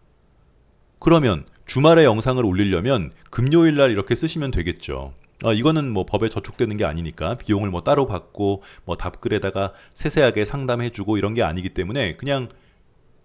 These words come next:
유튜버 전체 공개 영상에서 보는데, 야, 그거를 일요일 저녁 여덟 시에 뭐 자기 종목들을 막 이렇게 보자고 하면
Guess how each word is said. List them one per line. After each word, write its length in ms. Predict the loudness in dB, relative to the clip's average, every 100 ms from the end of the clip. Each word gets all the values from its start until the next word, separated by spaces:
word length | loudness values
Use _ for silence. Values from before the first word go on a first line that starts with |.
| _ -6
유튜버 640 | -4 -4 -4 -2 -2 -6
전체 260 | -10 -6 -4
공개 240 | -4 0
영상에서 440 | 0 -2 -6 -6 -8
보는데, 520 | -6 -6 0 0 0 -10 -12
야, 100 | -10
그거를 520 | -6 -4 0 0 0 -4 -12 -20 -20 _
일요일 320 | -2 4 6 6
저녁 360 | 2 0 0
여덟 280 | 2 6 6
시에 380 | 4 4 4 4
뭐 120 | 2
자기 580 | -2 -4 -4 -4 -6 -10
종목들을 560 | -8 -6 -6 -4 -2 0
막 180 | -2 -4
이렇게 200 | -6 -6
보자고 420 | -6 -2 -2 0
하면 720 | -2 -4 -4 -4 -6 -8 -10